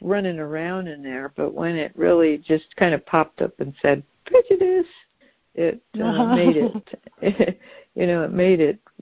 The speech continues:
Speaker 1: uh, made what is not seen, seen. It was a perfect,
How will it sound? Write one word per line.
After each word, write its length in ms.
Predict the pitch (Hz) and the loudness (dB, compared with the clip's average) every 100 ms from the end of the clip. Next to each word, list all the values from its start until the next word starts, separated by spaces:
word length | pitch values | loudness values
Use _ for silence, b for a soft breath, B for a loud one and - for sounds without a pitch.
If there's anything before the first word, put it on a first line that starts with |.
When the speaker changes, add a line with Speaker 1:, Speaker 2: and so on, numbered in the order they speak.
| - | -6
Speaker 1:
uh, 240 | 151 147 151 - - - | -2 0 -2 -6 -10 0
made 380 | 202 208 190 b b _ | 4 4 0 b b _
what 280 | 190 214 220 | -2 2 4
is 160 | 202 190 | 2 -2
not 260 | 185 165 - _ | -8 -10 -12 _
seen, 320 | - 254 240 233 _ | -10 -8 -8 -12 _
seen. 360 | 269 311 208 | -8 -6 -6
It 120 | 135 - | -8 -8
was 140 | 160 | -8
a 60 | 165 | -4
perfect, 520 | 226 226 208 190 | -2 -2 -4 -6